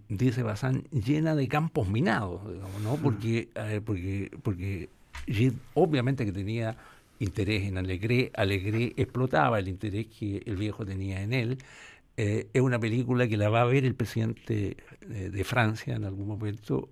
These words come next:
Speaker 1: y dice, eh, "Esta película", dice, "debería ser exhibida en todos los liceos de la República".
Speaker 2: Mm.
Speaker 1: Y, <laughs> y, y André Gide dice, "A ver, eh, <clears throat> eh,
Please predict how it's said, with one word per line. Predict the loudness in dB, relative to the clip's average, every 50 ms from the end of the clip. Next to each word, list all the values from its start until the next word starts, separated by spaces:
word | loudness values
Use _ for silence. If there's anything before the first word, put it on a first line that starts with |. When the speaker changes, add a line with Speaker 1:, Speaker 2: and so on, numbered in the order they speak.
| _ _ _
Speaker 1:
y | -6 -4 -2
dice, | -2 -2 -2 -2 -4 -4 -2 -2 -2 -2 -4 -6 _ _ -6
eh, | -4 -4 -2 -2 -4 -4 -6 -8 -12 -18 -20 -20 _ -4
"Esta | -4 -2 -2 -2 -2
película", | -2 0 0 0 -2 -2 -2 -2 -2
dice, | 0 -2 -2 -2 -4 -2
"debería | -2 -2 -2 -2 -4 -4 -4 -4 -4 -6 -8
ser | -8 -8 -6 -6
exhibida | -6 -6 -8 -8 -8 -6 -4 -4 -2 -2 -2
en | -4 -6
todos | -4 2 2 4 4 4 2
los | 0 -2 -4
liceos | -4 -6 -6 -4 -4 -2 -2 0 -2 -2
de | -2 -2
la | -2 -2
República". | -2 2 4 4 4 4 2 -2 -6 -8 -12 -12 -12 -14 -10 -2 2
Speaker 2:
Mm. | 4 4 4 2 -2 -10 -16 -18 -16 _ 0
Speaker 1:
Y, | 2 2 4 4 4 2 0 -2 -8 -8
<laughs> | -8 -4 -4 -2 0
y, | 0 0 0 2 4 6
y | 6
André | 6 6 6 6 6 6
Gide | 6 6 6 6 4 4
dice, | 2 0 0 2 2 2 2 0 0 -6 -10
"A | -8 -6 -6
ver, | -4 -4 -4 -6 -8 -10 -16 _ _ -4
eh, | -4 -2 0 0 0 0 -2 -2 -4 -6 -10 -14 -20 -20 -20 -20 -20 -20 -20 -20 _ _ 2
<clears throat> |
eh, | 2 2 2 2 0 2 4 6 6 6 6 4 2 0 -2 -6 -6 -4 -4